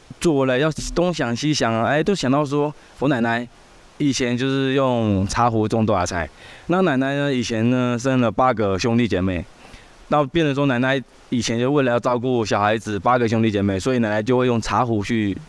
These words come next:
培育豆芽菜。然后那时候也是爸爸的儿时的一个回忆，很好吃的一个，一个芽菜。他的爸爸就回到老家，哎，就突然想到说，哎，奶奶种的豆芽菜很好吃，然后不如就来先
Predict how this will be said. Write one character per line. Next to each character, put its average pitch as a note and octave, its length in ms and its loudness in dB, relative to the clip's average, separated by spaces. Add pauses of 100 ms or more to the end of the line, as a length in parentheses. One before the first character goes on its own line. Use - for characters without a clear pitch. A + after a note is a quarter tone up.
(400)
培 A#2 160 0
育 C3+ 160 4
豆 B2+ 200 2
芽 G2+ 120 -2
菜。 G2 200 -2 (360)
然 - 80 -2
后 D3 60 2
那 F#3+ 160 2
时 D#3+ 140 -2
候 D#3 100 2
也 A#2+ 80 2
是 C3 140 -2
爸 C#3 120 0
爸 A#2+ 140 2
的 G#2+ 140 0
儿 A#2+ 200 2
时 A#2+ 220 -4
的 A2 260 2
一 A2 80 2
个 G#2+ 360 2
回 A2 320 0
忆， A#2+ 200 0 (220)
很 B2 160 -4
好 A2 160 2
吃 B2 160 -4
的 G#2+ 100 2
一 G#2+ 140 2
个， G2 500 0 (120)
一 A2 80 -4
个 A2+ 120 0
芽 G#2+ 220 2
菜。 G#2 260 -4 (360)
他 E3+ 100 2
的 E3+ 60 2
爸 D#3+ 100 2
爸 D3+ 100 2
就 D3+ 60 0
回 C#3 140 0
到 C#3+ 80 2
老 G#2 180 0
家， A2+ 220 0
哎， F3+ 240 0
就 G3+ 120 0
突 F3 200 0
然 D#3+ 100 0
想 B2+ 100 -2
到 C#3 140 0
说， C3+ 240 -2 (300)
哎， D3 80 0
奶 C3+ 120 2
奶 C3 140 -2
种 D#3 180 2
的 A#2 260 0
豆 D3+ 120 0
芽 B2 100 4
菜 B2 140 -2
很 A#2 140 -4
好 G#2+ 200 -2
吃， G2+ 320 -6 (380)
然 B2+ 100 0
后 C3 80 2
不 C#3 200 2
如 A#2+ 120 2
就 C3 200 0
来 G#2 280 2
先 A#2+ 460 -2